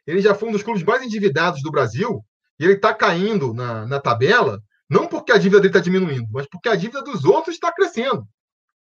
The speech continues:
né? Tem muita gente aí se endividando pra tentar montar bons times. Então, numa dessas, de repente, o Vasco monta um time ali equilibrado, de boa.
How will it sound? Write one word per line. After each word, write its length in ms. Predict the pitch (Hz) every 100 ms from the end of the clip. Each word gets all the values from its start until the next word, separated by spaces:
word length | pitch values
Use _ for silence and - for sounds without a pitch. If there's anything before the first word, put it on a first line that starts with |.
| _
né? 220 | 135 202 - _ _ -
Tem 160 | 165
muita 320 | 156 208 269 180
gente 240 | 226 226
aí 100 | 233 - _ _ _
se 140 | - 220
endividando 520 | 208 226 170 220 220
pra 120 | 240
tentar 180 | 220 233
montar 260 | 240 240
bons 200 | 233 302
times. 420 | - 226 240 107 104 _ _ _ _ -
Então, 300 | 190 302 349
numa 180 | 294 151
dessas, 640 | 190 311 - - - - _ _ _
de 80 | 165
repente, 420 | 226 208 226 -
o 20 |
Vasco 320 | 185 220 - 170
monta 260 | 233 294
um 60 | 214
time 240 | 214 214
ali 140 | 190 190
equilibrado, 720 | 180 180 131 147 262 170 98 - _ _ _
de 120 | 127
boa. 480 | 117 214 247 101